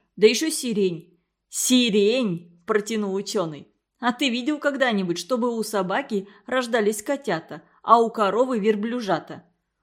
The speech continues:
Оба мальчика захохотали. «А как же вы хотите,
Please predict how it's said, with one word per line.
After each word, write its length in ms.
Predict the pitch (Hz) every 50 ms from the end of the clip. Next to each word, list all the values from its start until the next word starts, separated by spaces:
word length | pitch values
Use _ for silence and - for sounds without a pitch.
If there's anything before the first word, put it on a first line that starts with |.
| _ _ _ _ -
Оба 280 | - 285 330 320 370
мальчика 520 | 339 339 349 339 330 - - 320 - 330 302
захохотали. 880 | 269 294 302 - 302 302 - 302 294 294 - 214 180 165 160 151 156 - - _ _ _ _ _ _ _ _ _ _
«А 120 | - 220 220
как 320 | 220 294 302 285 226 208
же 120 | 185 196 190
вы 140 | 196 208
хотите, 720 | 202 226 202 190 196 - 233 302 330 - 226 160 - -